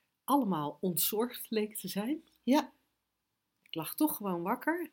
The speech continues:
Speaker 1: En dan noemde ik dat enthousiasme. Ja, ik heb zoveel enthousiasme. Ik heb zoveel creatieve ideeën. Dat geloofde ik echt, hè?
Speaker 2: Was ook zo, hoor.
Speaker 1: <laughs>
Speaker 2: Maar
Speaker 1: Ja, nee, het waren wel leuke
Speaker 2: Ja.
Speaker 1: creatieve ideeën. Maar het waren toch
Speaker 2: De, ja.
Speaker 1: creatieve ideeën die, die,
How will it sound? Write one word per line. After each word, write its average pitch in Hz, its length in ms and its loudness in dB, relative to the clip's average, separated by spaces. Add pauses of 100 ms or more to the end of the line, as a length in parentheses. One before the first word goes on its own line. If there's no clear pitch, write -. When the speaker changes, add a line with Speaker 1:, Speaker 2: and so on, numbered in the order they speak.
Speaker 1:
En 165 100 -6
dan 160 160 -2
noemde 214 280 2
ik 160 120 -4
dat 165 160 -8
enthousiasme. 185 640 -6
Ja, - 140 -4
ik 190 60 -2
heb 185 100 -6
zoveel - 400 -2
enthousiasme. 208 520 -2
Ik 233 60 -8
heb 214 100 -4
zoveel 233 360 0
creatieve 226 560 -2
ideeën. 208 500 -2 (640)
Dat 240 160 -8
geloofde 359 340 6
ik 302 60 -6
echt, - 260 -4
hè? 175 120 0 (220)
Speaker 2:
Was 151 200 0
ook 156 140 0
zo, 139 220 0
hoor. 139 160 -6 (260)
Speaker 1:
<laughs> 226 160 2
Speaker 2:
Maar 226 420 12
Speaker 1:
Ja, 294 340 12
nee, 359 120 12
het 339 100 12
waren 311 260 12
wel 285 180 12
leuke 285 180 12
Speaker 2:
Ja. 240 80 12
Speaker 1:
creatieve 247 500 6
ideeën. 294 300 4
Maar 226 100 4
het 226 100 -2
waren 240 280 4
toch 330 240 0 (120)
Speaker 2:
De, 233 120 -4
ja. 214 160 6
Speaker 1:
creatieve 202 300 4
ideeën 196 580 2 (1040)
die, 202 420 -6
die, 190 500 -4